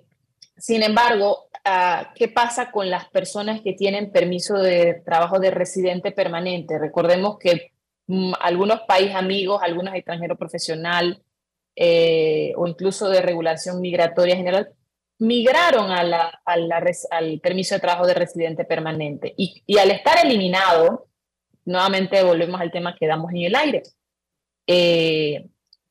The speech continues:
aparte, el hecho de que la norma dice que es una norma transitoria y habla de las solicitudes de prórrogas de permiso de trabajo. ¿Hasta cuándo? O sea, ¿se va a mantener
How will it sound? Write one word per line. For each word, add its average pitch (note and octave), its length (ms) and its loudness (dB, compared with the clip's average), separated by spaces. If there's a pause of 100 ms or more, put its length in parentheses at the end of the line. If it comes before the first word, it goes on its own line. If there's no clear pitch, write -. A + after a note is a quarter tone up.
(340)
aparte, G3+ 720 4
el F#3+ 100 6
hecho F#3+ 280 2
de F#3 180 0
que F3 160 0
la E3 220 0
norma F#3+ 460 -4
dice G3 640 -2
que D#3+ 440 -2
es F3 120 -4
una F#3+ 200 -2
norma F#3 320 -2
transitoria F#3 580 0
y F3 80 6
habla F3 240 2
de F3+ 100 6
las E3+ 200 0
solicitudes F3+ 640 0
de F3+ 240 2
prórrogas G3+ 560 4
de E3+ 80 2
permiso E3 380 -4
de F3+ 80 2
trabajo. D3 360 -2
¿Hasta F#3+ 320 -4
cuándo? G#3+ 540 -2 (380)
O F3 100 0
sea, D#3+ 300 2
¿se E3 160 0
va D#3 80 2
a - 20 0
mantener A#3 560 0